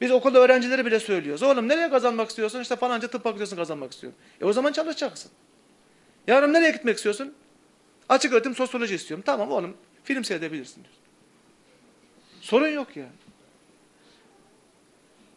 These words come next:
Birini küçümseyip birini büyütmek için söylemiyoruz yani.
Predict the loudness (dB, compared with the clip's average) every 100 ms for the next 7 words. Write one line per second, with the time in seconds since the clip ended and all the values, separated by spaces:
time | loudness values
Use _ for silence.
0 | 2 2 2 0 0 0 0 0 -2 -2
1 | -2 -4 -4 -4 -2 0 0 0 -2 -4
2 | -8 -10